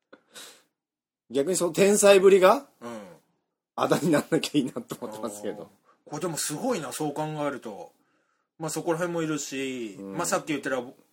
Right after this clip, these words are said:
Speaker 2: 我々と同期ぐらいの人もいれば、
Speaker 1: うん。
Speaker 2: さらに先輩の、
Speaker 1: そうですよ。
Speaker 2: テンダラーさんとか、
Speaker 1: 花丸大吉さんとかね。
Speaker 2: 結成、千九百九十年って、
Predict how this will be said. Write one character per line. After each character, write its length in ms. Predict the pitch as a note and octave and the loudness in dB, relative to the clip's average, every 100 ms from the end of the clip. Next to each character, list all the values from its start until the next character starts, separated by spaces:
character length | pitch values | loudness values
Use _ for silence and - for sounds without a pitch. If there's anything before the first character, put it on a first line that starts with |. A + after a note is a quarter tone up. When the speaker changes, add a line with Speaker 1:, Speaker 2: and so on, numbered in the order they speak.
| - | -12
Speaker 2:
我 220 | B2+ C#3 | -6 -2
々 160 | C#3 C#3 | 0 -2
と 80 | C#3 | -6
同 220 | D3 C3+ | -6 -6
期 100 | C#3 | -6
ぐ 80 | C#3+ | -6
ら 100 | C3 | -6
い 40 | |
の 80 | B2+ | -6
人 180 | - C#3 | -10 -10
も 140 | C3 | -8
い 60 | B2+ | -6
れ 120 | C#3 | -6
ば、 340 | C3 C3 G2 A2+ | -6 -8 -8 -6
Speaker 1:
う 80 | |
ん。 300 | A#2+ G#2+ F#2 | -6 -6 -8
Speaker 2:
さ 260 | E2+ - F3+ | -10 -6 -4
ら 160 | G#3 F3+ | -4 -6
に 140 | C#3+ | -8
先 340 | - C#3 C#3 - | -8 -10 -12 -10
輩 240 | C3+ C3+ | -10 -6
の、 380 | C#3+ C3 G#2+ E2+ | -4 -4 -6 -12
Speaker 1:
そ 160 | G2+ F#2 | -12 -12
う 40 | |
で 80 | E2 | -12
す 120 | - D#2 | -18 -20
よ。 120 | D2+ _ _ | -20 _ _
Speaker 2:
テ 160 | - E3 | -12 -10
ン 120 | F#3 | -6
ダ 120 | D3 | -6
ラ 180 | C3+ B2+ | -6 -8
ー 20 | A#2+ | -10
さ 140 | B2 | -12
ん 100 | A#2 | -14
と 120 | A#2+ | -14
か、 460 | A2 A#2+ A#2 G2 - _ _ _ _ _ _ - - - - | -10 -8 -8 -10 -14 _ _ _ _ _ _ -20 -20 -18 -12
Speaker 1:
花 200 | G#2+ A2 | -8 -4
丸 200 | A2 G#2+ | -4 -4
大 200 | G#2 G2 | -4 -8
吉 120 | - - | -8 -8
さ 140 | G2+ | -8
ん 60 | F2 | -10
と 100 | - | -14
か 100 | D2+ | -14
ね。 120 | A#2+ | -8
Speaker 2:
結 220 | E3+ E3 | -6 -6
成、 180 | - A#3 - - | -4 -6 -8 -14
千 300 | - C4 C4 | -8 -8 -6
九 140 | G3+ | -6
百 200 | D3+ - | -6 -6
九 240 | - F3 G3 | -4 -4 -4
十 260 | G#3+ A3 | -8 -6
年 180 | E3+ B2+ | -6 -8
っ 40 | |
て、 100 | A2+ | -10